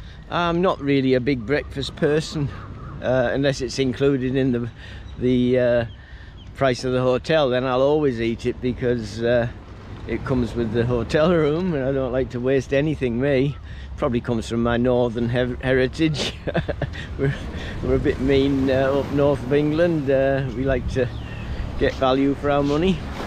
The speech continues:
But, uh, look at this, what a beautiful place to step out of. This is the hotel over here I'm staying at. You see the French flag and the Thai flag. Um, as I said yesterday, uh, the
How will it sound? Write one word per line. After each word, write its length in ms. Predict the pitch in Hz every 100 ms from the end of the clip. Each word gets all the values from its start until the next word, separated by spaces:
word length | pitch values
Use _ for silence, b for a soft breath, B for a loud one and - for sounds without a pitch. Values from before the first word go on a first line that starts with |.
| - - - - - - -
But, 340 | 156 - -
uh, 240 | 170 156 160 - - - - - - - - - - - - - - -
look 160 | 247
at 80 | 147
this, 320 | 156 143 - -
what 120 | 185
a 60 | 165
beautiful 800 | 127 147 196 185 165 143 147 143 - - - - - - - -
place 260 | - 156 151 -
to 140 | 143 139 - -
step 200 | 165 156
out 280 | 143 143 143
of. 200 | 117 107 - - - -
This 180 | - 156
is 100 | 143
the 80 | 151
hotel 480 | 147 139 - 139 135
over 260 | 139 135
here 280 | 135 135 143
I'm 100 | 139
staying 440 | 135 143 143 147 160
at. 200 | 175 131
You 60 |
see 160 | 117 139
the 80 | 123
French 320 | 147 147 -
flag 340 | 156 160 160
and 180 | 143 123
the 60 | 147
Thai 220 | 156 160
flag. 320 | 160 180 175 - B B B B B -
Um, 580 | - 143 147 147 147 139 - - - - -
as 160 | - 139
I 60 | 143
said 260 | 156 139
yesterday, 720 | 143 143 131 135 123 123 123
uh, 420 | 113 127 127 127 113
the 320 | 123 120